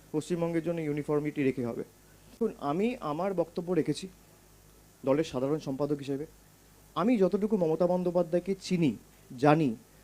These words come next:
ছোটবেলা থেকে দেখেছি, মমতা বন্দ্যোপাধ্যায় বয়কট, ভেঙে দাও, গুড়িয়ে দাও, সরিয়ে দাও, হটিয়ে দাও, এই রাজনীতির, এই রাজনীতিতে উনি বিশ্বাসী নন। মমতা বন্দ্যোপাধ্যায় যদি এই রাজনীতিতে বিশ্বাসী হতেন,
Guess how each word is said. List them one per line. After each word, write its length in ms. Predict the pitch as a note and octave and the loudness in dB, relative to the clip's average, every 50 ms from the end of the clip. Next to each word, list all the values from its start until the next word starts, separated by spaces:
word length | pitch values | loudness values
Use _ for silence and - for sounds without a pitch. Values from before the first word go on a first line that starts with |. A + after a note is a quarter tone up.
| - - - | -20 -16 -8
ছোটবেলা 360 | - D3 E3 D#3+ E3 E3 E3 | -4 0 2 2 4 4 2
থেকে 200 | D#3+ - E3 E3 | 0 0 -2 -2
দেখেছি, 500 | C3 A2+ - D3+ - F#3+ F#3 - - A2+ - - - - - - - - - - - - - | 2 2 2 6 6 6 6 6 -2 -10 -12 -14 -20 -20 -20 -20 -20 -20 -20 -20 -14 -4 0
মমতা 220 | D3+ E3+ F#3 F#3+ G3 | 2 4 4 4 4
বন্দ্যোপাধ্যায় 560 | G3 G3+ G3+ G#3 F#3+ G3+ G3 F3+ G3 G3 F#3 | 4 4 2 4 4 2 2 4 4 4 4
বয়কট, 500 | D#3 D#3 D#3+ E3+ E3 F3 F3+ F3 E3+ E3 | 6 6 6 6 8 8 8 8 8 6
ভেঙে 220 | D3 D3+ D#3 E3+ | 4 4 4 6
দাও, 200 | E3 E3 D#3+ D#3+ | 6 6 6 6
গুড়িয়ে 280 | D3 C#3+ D#3 D#3+ E3 D#3+ | 4 4 4 4 6 6
দাও, 340 | D#3 D#3+ D#3+ D#3+ D#3+ D3+ - - - | 6 6 6 6 4 2 0 0 2
সরিয়ে 180 | D#3+ D#3 D#3+ | 4 4 6
দাও, 220 | D3+ D#3+ D#3 D3+ C#3+ | 6 4 4 4 4
হটিয়ে 240 | D3+ - - E3 | 2 2 2 4
দাও, 160 | D3 D#3 D3+ D#3+ | 4 4 4 4
এই 80 | E3+ | 4
রাজনীতির, 480 | D3+ D3 C#3+ C#3 D3+ D3+ - F3+ G3 A3 - - - - - - - - - - - - - - | 2 2 0 0 -4 -6 -4 -4 -4 -4 -6 -12 -20 -20 -20 -20 -20 -20 -20 -20 -20 -18 -2 6
এই 120 | - A3 A3 | 8 10 12
রাজনীতিতে 380 | G3+ G3 F3 G3 G#3+ G#3 - | 12 10 10 8 4 6 6
উনি 140 | G#3+ G#3 G#3 | 6 4 4
বিশ্বাসী 420 | F3+ D3+ - - - E3 - F#3+ | 2 0 0 0 0 0 0 2
নন। 300 | D#3 C3+ A#2+ A#2 - - - - - - - - - - - - - - - - - - - - - - - - | 0 0 0 -2 -4 -8 -16 -20 -20 -20 -20 -20 -20 -20 -20 -20 -20 -20 -20 -20 -20 -20 -20 -20 -20 -12 -4 2
মমতা 220 | C#3 D#3 E3+ - | 4 4 6 8
বন্দ্যোপাধ্যায় 520 | G3 G3 G3 G3 G3+ F#3+ G#3 F#3+ F#3 G3+ G3 | 8 8 8 6 6 6 4 4 4 2 2
যদি 120 | G#3 G#3 | 2 4
এই 80 | G3+ F3 | 6 8
রাজনীতিতে 420 | D#3+ E3 D#3+ D#3+ G#3 A3 - A#3 | 8 8 8 10 8 8 8 6
বিশ্বাসী 420 | G3+ E3+ D3+ - - F#3+ F3+ - F3+ | 4 2 0 0 0 0 2 2 2
হতেন, 420 | C3 D#3 - B3 G#3+ E3 B2+ A2 | 8 12 12 12 12 12 12 8